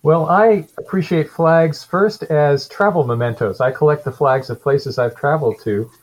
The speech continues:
and the more I travel and the more flags that I got, the more interested I got in studying flags. I, w-, I wanna give you a couple words here. Vexillology is the study of flags,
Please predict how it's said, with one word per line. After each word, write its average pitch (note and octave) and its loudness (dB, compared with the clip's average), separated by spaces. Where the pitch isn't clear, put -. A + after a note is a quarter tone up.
and A#2+ -6
the B2+ -4
more C#3 2
I C#3 2
travel C#3 2
and B2 -4
the A#2 -4
more B2 -2
flags C3+ -2
that A#2+ -2
I A2 0
got, B2 0
the B2+ -6
more C#3 2
interested D3 -2
I A#2+ 0
got A#2+ 0
in B2 -6
studying B2 -4
flags. D#3 -2
I, C#3+ 2
w-, D#3 2
I D#3 4
wanna E3+ 4
give E3+ 2
you E3 6
a C3+ 2
couple F#3+ 0
words E3+ 0
here. G2+ -4
Vexillology D3+ 0
is A2+ -8
the A#2 -10
study D3+ -4
of C3 -4
flags, B2+ 0